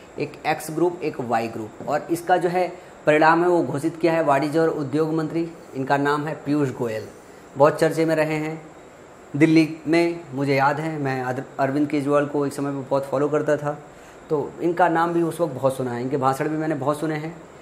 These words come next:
So, यहाँ पे जैसे figure है थोड़ा अन-, धुंधला-धुंधला सा दिख रखा होगा, एक एक्स category, एक Y category है।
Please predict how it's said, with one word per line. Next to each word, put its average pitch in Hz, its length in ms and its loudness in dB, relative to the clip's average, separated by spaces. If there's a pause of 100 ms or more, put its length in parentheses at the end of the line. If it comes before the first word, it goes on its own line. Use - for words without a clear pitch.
(300)
So, - 40 0
यहाँ 220 280 4
पे 233 100 2
जैसे 240 220 0
figure 214 340 0
है 220 120 2
थोड़ा 185 560 6
अन-, 165 380 0
धुंधला-धुंधला 165 520 6
सा 175 120 2
दिख 160 180 -2
रखा 156 240 2
होगा, 160 160 4
एक 160 300 -2
एक्स - 220 -4
category, 160 400 2
एक 180 140 -2
Y 131 180 2
category 151 420 0
है। 160 140 -4